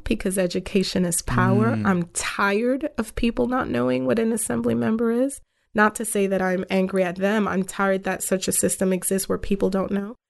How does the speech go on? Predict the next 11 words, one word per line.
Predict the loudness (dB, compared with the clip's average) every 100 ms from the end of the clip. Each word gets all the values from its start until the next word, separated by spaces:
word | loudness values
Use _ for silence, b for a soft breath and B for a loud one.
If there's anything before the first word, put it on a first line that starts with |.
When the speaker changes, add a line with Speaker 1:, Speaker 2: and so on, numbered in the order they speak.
| _ _ -6
Speaker 1:
And | -2
we're |
gonna | 0 0
teach | -2 -4 -2 0
'em. | 2
We'll | 0
teach | 0 -2 0
'em | 0 0
about | -2 -2 -2
county | 0 0 2 0
committee. | 0 0 2 0 -2